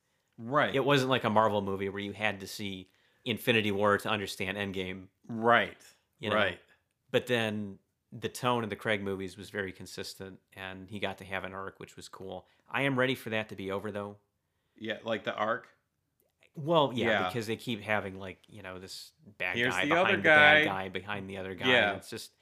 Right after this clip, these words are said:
Speaker 2: that always feels like such a cheap trick. So, but they're doing it well enough that I, I
Speaker 1: Yeah.
Speaker 2: can forgive that. So let's
Speaker 1: It's not atrocious like Sandman for Spider-Man three,
Speaker 2: Oh,
Speaker 1: where it's
Speaker 2: where,
Speaker 1: like,
Speaker 2: where they
Speaker 1: "Here's, here's the
Speaker 2: retcon
Speaker 1: real
Speaker 2: the
Speaker 1: guy."
Speaker 2: murder of Uncle
Speaker 1: Yeah.
Speaker 2: Ben.
Speaker 1: <laughs> Yeah.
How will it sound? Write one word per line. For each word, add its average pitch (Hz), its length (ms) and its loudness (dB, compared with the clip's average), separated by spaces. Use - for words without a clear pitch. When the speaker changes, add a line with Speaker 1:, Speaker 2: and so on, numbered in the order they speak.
Speaker 2:
that 127 120 0
always 131 220 4
feels 120 240 0
like 101 100 -6
such - 220 -10
a 87 40 -10
cheap - 260 -12
trick. - 360 -10
So, 110 500 0
but 139 140 0
they're 151 140 2
doing 160 260 6
it 127 120 0
well 113 200 -2
enough 98 420 -8
that 120 100 2
I, 123 100 2
I - 20 2
Speaker 1:
Yeah. 139 300 6
Speaker 2:
can 135 180 -2
forgive 117 400 0
that. 101 320 -4
So 98 400 -4
let's 139 160 0
Speaker 1:
It's - 40 -8
not 170 200 4
atrocious 139 800 -4
like 98 200 -8
Sandman 95 680 -8
for 87 380 -16
Spider-Man 92 600 -10
three, 90 420 -12
Speaker 2:
Oh, 110 140 -4
Speaker 1:
where 98 100 0
it's 95 40 0
Speaker 2:
where, 117 100 2
Speaker 1:
like, 107 180 -2
Speaker 2:
where 120 120 2
they 113 120 6
Speaker 1:
"Here's, 123 200 4
here's 147 180 8
the 123 60 6
Speaker 2:
retcon 110 120 6
Speaker 1:
real 160 160 10
Speaker 2:
the - 120 -2
Speaker 1:
guy." 95 140 6
Speaker 2:
murder 104 200 0
of 95 80 -4
Uncle - 160 2
Speaker 1:
Yeah. 131 240 6
Speaker 2:
Ben. 104 480 -4
Speaker 1:
<laughs> - 40 -4
Yeah. - 560 4